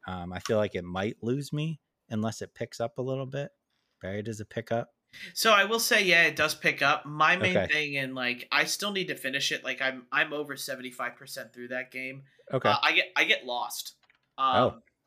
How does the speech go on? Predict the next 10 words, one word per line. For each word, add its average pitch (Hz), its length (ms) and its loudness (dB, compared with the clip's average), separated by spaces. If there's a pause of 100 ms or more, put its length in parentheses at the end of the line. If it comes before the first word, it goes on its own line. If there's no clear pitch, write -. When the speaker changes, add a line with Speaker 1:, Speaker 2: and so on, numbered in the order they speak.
(400)
Speaker 2:
so, 151 420 2
and 156 160 4
you 160 160 -4
might 180 280 2
find 147 320 0
yourself 151 460 -2
there 135 460 2
is, 135 260 -8
like, 127 460 -2 (120)
um, 123 500 -4